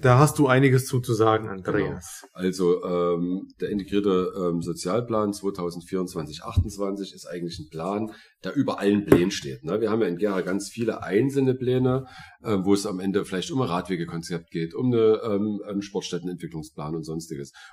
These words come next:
Speaker 2: Und dieser integrierte Sozialplan soll sozusagen diese ganzen Einzelpläne, fünfzehn, sechzehn Stück, erstmal zusammen umfassen. Dann schaut dieser Sozialplan in die Stadtteile hinein. Was gibt es für Probleme? Was gibt es für Ängste und Nöten? Der schaut zum Sport.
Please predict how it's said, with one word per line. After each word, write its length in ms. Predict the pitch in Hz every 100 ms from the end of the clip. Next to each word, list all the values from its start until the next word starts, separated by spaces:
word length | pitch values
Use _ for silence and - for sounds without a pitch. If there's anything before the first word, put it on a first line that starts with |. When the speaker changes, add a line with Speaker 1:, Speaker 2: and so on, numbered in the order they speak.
| -
Speaker 2:
Und 160 | 95
dieser 240 | 107 104 110
integrierte 460 | 117 110 107 113
Sozialplan 680 | 90 90 92 107 143 139 139
soll 260 | 123 104 113
sozusagen 360 | 107 104 101 92
diese 200 | 92 95
ganzen 340 | 101 120 123
Einzelpläne, 760 | - 101 117 120 107 123 123
fünfzehn, 380 | 120 110 107 107
sechzehn 280 | 98 87 95
Stück, 220 | - 135
erstmal 280 | - - 98
zusammen 240 | - 143
umfassen. 340 | 71 139 - - - - -
Dann 160 | 104 127
schaut 420 | 127 127 139 139 - - -
dieser 200 | 113 107
Sozialplan 680 | 107 101 107 117 117 110 104
in 220 | 104 101
die 220 | 98 98
Stadtteile 520 | 92 98 - 98 85
hinein. 340 | 78 78 73 73
Was 160 | 87
gibt 180 | - -
es 100 | 101
für 120 | -
Probleme? 380 | 101 92 101 101
Was 140 | 92 -
gibt 200 | 90 92
es 100 | -
für 120 | 92
Ängste 280 | 98 - 87
und 80 |
Nöten? 280 | 85 87 85
Der 140 | 90 95
schaut 240 | 117 123
zum 120 | 123
Sport. 340 | 113 98 85